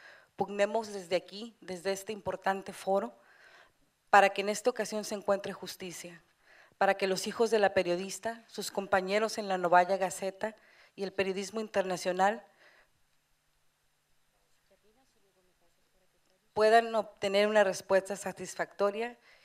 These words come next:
y ver que la impunidad deja de ser el principal cómplice de los asesinatos de periodistas.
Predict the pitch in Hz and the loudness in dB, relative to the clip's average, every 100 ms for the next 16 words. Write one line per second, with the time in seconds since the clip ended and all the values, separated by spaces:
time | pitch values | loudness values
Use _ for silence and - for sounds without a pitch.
0 | _ - 202 202 202 233 214 190 190 185 | _ -6 0 0 0 -4 -4 -6 -2 2
1 | 196 202 202 208 190 202 202 208 190 - | 2 2 -2 -2 -2 -6 -8 -10 -12 -10
2 | 190 185 185 - 208 208 214 214 196 175 | -2 -2 -2 -2 -2 -4 -6 -4 0 -2
3 | 180 165 170 175 180 175 185 175 - 156 | -2 -14 -18 -10 -6 -6 -8 -10 -8 -10
4 | 156 151 - 160 - | -12 -20 -20 -20 -20